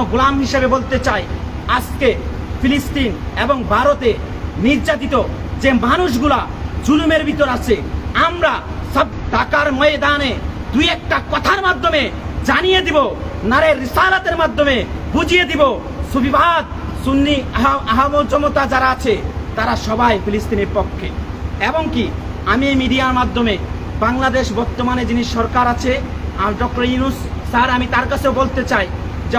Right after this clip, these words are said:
হয় আমাদের জন্য ভিসার ব্যবস্থা করেন, নয় হয় আমাদের পক্ষ থেকে একটা অ্যামাউন্টের ব্যবস্থা করেন সকল দরবারের পক্ষ থেকে, এবং আপনি একটা অ্যামাউন্টের ব্যবস্থা করেন, না হয় সকল মুসলমানদের জন্য প্রতিটা মসজিদ থেকে একটা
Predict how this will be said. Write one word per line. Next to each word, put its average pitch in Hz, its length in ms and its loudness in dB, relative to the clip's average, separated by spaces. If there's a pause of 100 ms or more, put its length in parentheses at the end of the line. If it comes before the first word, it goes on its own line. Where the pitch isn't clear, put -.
হয় 294 200 4 (120)
আমাদের 269 340 2
জন্য 247 240 0 (500)
ভিসার 311 360 2
ব্যবস্থা 294 320 0 (100)
করেন, 226 200 2 (460)
নয় 311 240 4
হয় 240 200 0 (440)
আমাদের 294 320 4 (140)
পক্ষ 320 220 0 (160)
থেকে 214 160 2 (600)
একটা 240 160 -4
অ্যামাউন্টের 320 520 2
ব্যবস্থা 277 380 0
করেন 247 160 0 (140)
সকল 247 200 0 (100)
দরবারের 262 440 2
পক্ষ 233 140 -4 (120)
থেকে, 185 180 0 (360)
এবং 226 120 0 (160)
আপনি 320 220 -2
একটা 294 200 2
অ্যামাউন্টের 262 420 2
ব্যবস্থা 233 360 -2
করেন, 190 180 2 (420)
না 247 140 2
হয় 285 160 2 (120)
সকল 302 220 4 (140)
মুসলমানদের 311 640 2
জন্য 254 160 2 (440)
প্রতিটা 285 340 2 (140)
মসজিদ 359 380 2 (120)
থেকে 277 200 0 (400)
একটা 269 200 0